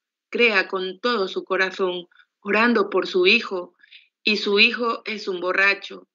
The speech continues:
un alcohólico. Eso es, así dice el Señor. No llore, madre. Creo que él vendrá y se salvará. Sesenta y dos. ¿Qué piensa usted con su mano sobre su pecho, justo al lado de ella,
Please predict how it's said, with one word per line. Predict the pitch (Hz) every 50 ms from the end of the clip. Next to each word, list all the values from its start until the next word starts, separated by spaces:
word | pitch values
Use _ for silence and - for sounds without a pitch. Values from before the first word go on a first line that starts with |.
| _ _ _ _
un | - 196 208 208
alcohólico. | 202 202 202 196 - 208 214 240 240 220 190 - - - 180 180 _ _ _ _ _ _ -
Eso | 233 240 233 - - 190 185
es, | 180 180 175 180 180 - _ _
así | 196 196 190 - - 254 247
dice | 240 277 294 285 - 202
el | 185 185 180
Señor. | - 185 175 180 185 175 175 170 175 175 - -
No | - 254 269 269 247 202
llore, | - 202 185 175 170 170 170 175 170 _ - - _ _ -
madre. | 190 190 185 185 185 180 175 175 175 185 - - - - - - - - - - - - - -
Creo | - 226 226 233 233 233 226 226
que | - 220 202 196 - -
él | 233 240 240 233
vendrá | 196 196 185 185 180 180 202 214 220 220 214 208 202 -
y | - 190 180
se | 185 - 190 185 185
salvará. | - 185 180 180 175 180 175 175 180 180 180 180 - - - - _ - - - - - _ - _ _ _ _ _ _ _ _ - -
Sesenta | - 202 196 196 - 190 180 175 - 185 180
y | 185
dos. | 180 185 180 190 185 - - _ _ _
¿Qué | _ - 302
piensa | - - 254 202 196 190 202 196 185
usted | 180 175 - _ 196 190 190 190 185 185 _ _ _ _ - 190 _
con | - 220 208
su | 208 - 208
mano | 202 214 226 247 240 226
sobre | 208 - 202 190 190 190
su | 190 - 196 190 _
pecho, | - 226 226 226 220 - 202 202 190
justo | 190 262 302 339 339 _ 233 202
al | 185 185
lado | 202 240 254 240 226 196
de | 175 185 180 185 185
ella, | 185 185 180 190 175 175